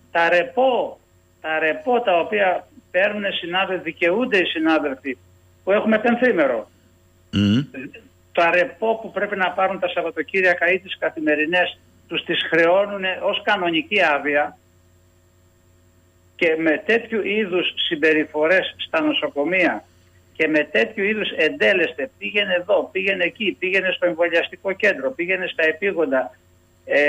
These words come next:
Speaker 1: δεν θα πάρεις άδεια ή και αν πάρεις άδεια θα γυρίσεις γρήγορα", καταλαβαίνετε ότι η μικρή πίεση, ακριβώς όπως το αναφέρετε,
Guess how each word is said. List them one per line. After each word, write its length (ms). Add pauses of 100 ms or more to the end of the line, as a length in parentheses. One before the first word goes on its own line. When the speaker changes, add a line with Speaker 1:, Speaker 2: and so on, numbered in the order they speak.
(640)
Speaker 1:
δεν 200
θα 140
πάρεις 340
άδεια 460
ή 160
και 120
αν 140
πάρεις 300
άδεια 300
θα 60
γυρίσεις 500
γρήγορα", 560 (320)
καταλαβαίνετε 800
ότι 280
η 40
μικρή 460
πίεση, 360
ακριβώς 500
όπως 280
το 80
αναφέρετε, 640